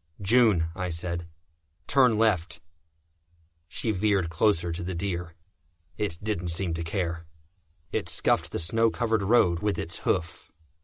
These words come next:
preparing to charge. I would shove Doubt in the way, if it came down to it.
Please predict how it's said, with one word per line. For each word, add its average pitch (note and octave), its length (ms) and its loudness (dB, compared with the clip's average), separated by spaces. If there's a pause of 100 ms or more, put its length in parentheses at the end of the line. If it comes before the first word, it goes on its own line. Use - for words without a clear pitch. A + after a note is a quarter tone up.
(540)
preparing F#2+ 520 2
to D#2+ 80 -8
charge. F2+ 680 -8 (840)
I G#2+ 220 2
would F#2+ 400 4
shove F2 360 0
Doubt F#2+ 300 0
in F#2 80 -10
the F2 100 -6
way, F2 420 -6 (280)
if E2+ 160 -6
it - 140 -6
came G2 200 -2
down F#2 240 2
to E2+ 180 -8
it. - 220 -14